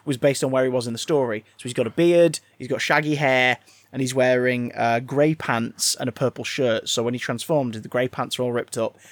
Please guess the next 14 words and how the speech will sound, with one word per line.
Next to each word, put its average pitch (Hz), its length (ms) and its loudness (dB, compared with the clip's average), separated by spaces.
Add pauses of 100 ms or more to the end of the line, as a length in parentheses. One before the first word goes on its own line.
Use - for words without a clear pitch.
(120)
and 127 120 -8
he's 117 80 -6
got, 135 160 -4
like, 120 140 -8
remnants 120 420 -4
of - 20 -10
the - 120 -12
purple 120 240 -6
shirt, 120 300 -2
like, 107 220 -6
cuffs - 400 -6
around 107 240 -4
his 101 120 -12
wrists. - 600 -6